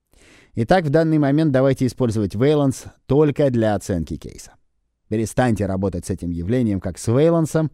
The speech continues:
и начните работать с ним как с жизненным континуумом. Если индивидуум находится вне вейланса, иначе говоря, если он видит самого себя, когда его возвращают в инцидент,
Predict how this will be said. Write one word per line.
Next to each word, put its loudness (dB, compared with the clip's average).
и 2
начните 2
работать 0
с -6
ним 0
как -4
с -10
жизненным -6
континуумом. -12
Если 2
индивидуум 2
находится -2
вне 2
вейланса, -2
иначе -8
говоря, -6
если -4
он 2
видит 2
самого -4
себя, -4
когда -4
его 0
возвращают -4
в -6
инцидент, -12